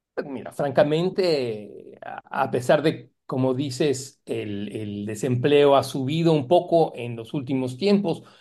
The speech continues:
me parece que la economía estadounidense está mostrando unas señales de fuerza, eh, pues, insólitas. Lleva, eh, eh, hemos, hemos pasado por un proceso des-, desinflacionario brutal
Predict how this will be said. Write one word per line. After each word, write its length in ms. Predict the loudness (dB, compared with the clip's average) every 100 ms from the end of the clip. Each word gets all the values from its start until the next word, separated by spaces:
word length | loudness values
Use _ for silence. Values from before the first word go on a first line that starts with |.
| _ -14
me 100 | -6
parece 420 | -4 -4 -4 -6
que 120 | -6
la 80 | -6
economía 500 | -4 -4 -6 -4 -6
estadounidense 640 | -4 -4 -4 -6 -6 -8
está 160 | -4 -4
mostrando 640 | -2 -8 -4 -2 0 2
unas 580 | 2 2 -2 2 0 0
señales 480 | -6 -4 -2 0 -2
de 140 | -4
fuerza, 760 | -4 -2 -2 0 2 2 0 -6 _ _ -8
eh, 340 | -4 -4 -4 -6
pues, 200 | -10 -4
insólitas. 800 | -4 4 4 4 0 -2 -4 -2
Lleva, 720 | 0 4 4 2 0 -4 -14 _ _ _ _
eh, 380 | -6 -4 -2 -4 -2
eh, 160 | -2 0
hemos, 340 | 2 2 2
hemos 240 | 2 2 2
pasado 400 | 2 4 4 4
por 100 | 2
un 80 |
proceso 460 | 2 -2 -2 -2 -2
des-, 260 | -2 -6 -2
desinflacionario 1160 | -2 0 -2 0 0 0 -2 2 2 2 0
brutal 800 | 2 0 0 0 2 2 2 -2